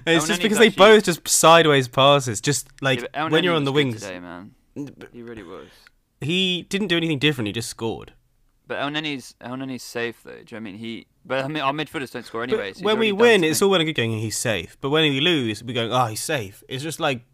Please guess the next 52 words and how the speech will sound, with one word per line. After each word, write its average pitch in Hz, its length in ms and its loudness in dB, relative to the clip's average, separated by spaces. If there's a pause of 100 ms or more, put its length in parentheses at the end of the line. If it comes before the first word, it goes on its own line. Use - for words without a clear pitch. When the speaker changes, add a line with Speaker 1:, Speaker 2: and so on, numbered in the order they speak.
Speaker 2:
you 147 120 -4
know, 131 120 2
it's 120 200 -6
just 131 320 -8
based 131 280 -2
on 117 120 -6
whether 117 180 -4
we 117 100 -6
do 110 160 -6
well 107 200 -2
or 98 80 -4
not, 85 240 -12 (240)
whether 113 200 -4
Speaker 1:
Yeah, 113 60 -2
Speaker 2:
that 110 140 -2
Speaker 1:
that's 117 120 -6
Speaker 2:
hit, - 180 -14
fielding 120 420 -4
him 113 180 -2
was 104 120 -6
a 104 60 -6
good 104 160 -6
decision. 98 380 -10 (400)
Speaker 1:
But 131 160 -6
our 139 140 -4
midfielders 151 360 -10
don't 131 140 -10
score 120 200 -12
goals, 117 340 -6
and 107 100 -14
Elneny's 120 340 -12
chopped, - 320 -18 (160)
chipped - 220 -16
in 113 120 -14
with 107 140 -16
a - 40 -20
goal 110 200 -14
today, - 280 -18
so - 140 -20
that's - 100 -16
gotta - 160 -20
be - 80 -20
positive. - 560 -20
G-, - 80 -20 (280)
do 123 100 -18
you - 20 -6
wanna 123 140 -8
go 127 100 -8
into 131 180 -10
goal 127 180 -10
now, 170 260 -14 (320)
or? 113 340 -14